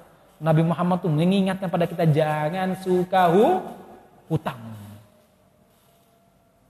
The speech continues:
Karena orang yang hutang tuh datang dengan wajah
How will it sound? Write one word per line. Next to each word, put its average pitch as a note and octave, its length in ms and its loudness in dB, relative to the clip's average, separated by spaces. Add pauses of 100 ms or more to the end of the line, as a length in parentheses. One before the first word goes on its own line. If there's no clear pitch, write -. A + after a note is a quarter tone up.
(720)
Karena D#3+ 300 -6
orang F3+ 320 2
yang D#3 80 0
hutang F#3 320 -2
tuh E3+ 80 0
datang D#3 480 0
dengan D3 240 -2
wajah C#3+ 320 -2